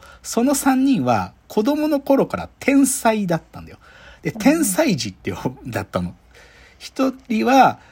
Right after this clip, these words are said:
Speaker 1: もう子供の頃から土地のなんかこう、売買をして、もうめちゃくちゃ金をもう稼ぐビジネスマン。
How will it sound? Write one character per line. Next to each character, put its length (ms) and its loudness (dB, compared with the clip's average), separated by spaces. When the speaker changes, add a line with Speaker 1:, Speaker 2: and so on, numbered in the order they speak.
Speaker 1:
も 120 4
う 20 -6
子 160 2
供 200 6
の 140 4
頃 220 2
か 120 0
ら 320 4
土 140 -2
地 500 0
の 380 2
な 120 -4
ん 60 -4
か 140 -8
こ 600 -2
う、 20 -20
売 220 4
買 180 -4
を 120 -6
し 80 -6
て、 320 -2
も 320 -4
う 60 -10
め 140 0
ち 100 0
ゃ 40 0
く 80 -8
ち 100 -8
ゃ 20 -10
金 300 0
を 160 2
も 360 0
う 100 -14
稼 380 0
ぐ 180 -2
ビ 140 -4
ジ 140 -4
ネ 100 -2
ス 160 -6
マ 120 -6
ン。 60 -20